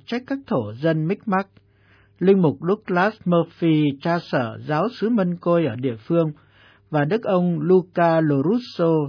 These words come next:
tham tán tòa sứ thần tòa thánh tại Canada. Trong thư bổ nhiệm, Đức Thánh Cha cầu mong cho tất cả những người tham dự các buổi lễ kỷ niệm, dù là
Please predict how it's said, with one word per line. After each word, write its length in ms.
tham 320
tán 360
tòa 180
sứ 160
thần 280
tòa 180
thánh 320
tại 280
Canada. 520
Trong 200
thư 140
bổ 140
nhiệm, 360
Đức 160
Thánh 200
Cha 320
cầu 180
mong 440
cho 140
tất 260
cả 200
những 180
người 280
tham 300
dự 420
các 180
buổi 160
lễ 280
kỷ 180
niệm, 260
dù 220
là 260